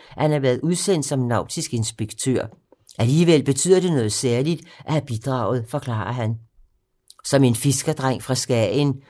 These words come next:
så gør det mig faktisk lidt stolt, at jeg har været en del af det i så mange år og bidraget til løsninger. Det betyder noget at være en del af noget større, siger Palle.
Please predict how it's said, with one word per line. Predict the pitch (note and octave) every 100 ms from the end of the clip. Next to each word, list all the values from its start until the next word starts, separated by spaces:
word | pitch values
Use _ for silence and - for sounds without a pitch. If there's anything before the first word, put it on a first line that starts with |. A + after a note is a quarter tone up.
| _
så | - D3
gør | D3
det | C#3+
mig | C#3+
faktisk | C3+ A2+ A2+ G3+ -
lidt | F#3
stolt, | - - D#3+ - - - -
at | D3+
jeg | D3+
har | C#3+
været | C3
en | A#2+
del | A#2+ F3+ A#2+
af | B2+
det | D3+
i |
så | E3 D#3+
mange | C#3 B2 D#3+
år | A2+ C3+ - - -
og | C#3 -
bidraget | C3+ D#3+ D#3 D3
til | - C3+
løsninger. | A2 G#2+ C#3+ A2 G#2+ A#2 - _ _ -
Det |
betyder | F#3+ G3+ A3+ C4
noget | A3 C#3 C3+ E3+ F#3+ - -
at | D#3
være | D#3
en | C#3
del | C#3 D3+ F3
af | G3
noget | D#3 A#2
større, | - G#2+ F#2+ A#2 C#3+ -
siger | - - D#3 A#2
Palle. | B2 G#2+ A#2